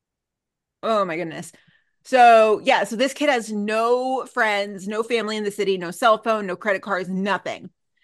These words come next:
So they're able to find out that the drugs, the drugs were basically ecstasy laced with meth. Peachy. Great. Nice. Um,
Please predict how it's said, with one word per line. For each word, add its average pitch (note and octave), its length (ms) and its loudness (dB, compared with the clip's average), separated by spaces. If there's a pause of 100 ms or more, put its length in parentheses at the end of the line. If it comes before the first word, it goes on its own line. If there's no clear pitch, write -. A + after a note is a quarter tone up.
(680)
So A#3+ 580 4
they're B3 140 2
able B3+ 240 0
to D#4 80 -2
find C4 180 0
out B3 140 2
that G#3+ 100 -8
the F#3+ 60 -14
drugs, G#3 400 -4
the G#3 140 -12
drugs D#4+ 200 2
were D4+ 80 -2
basically A#3 380 0
ecstasy G3+ 520 -4
laced F3+ 300 -4
with F#3 140 -12
meth. C#3+ 260 -8 (1400)
Peachy. - 420 -2 (180)
Great. A3 300 2 (640)
Nice. - 300 -6 (760)
Um, A3 300 4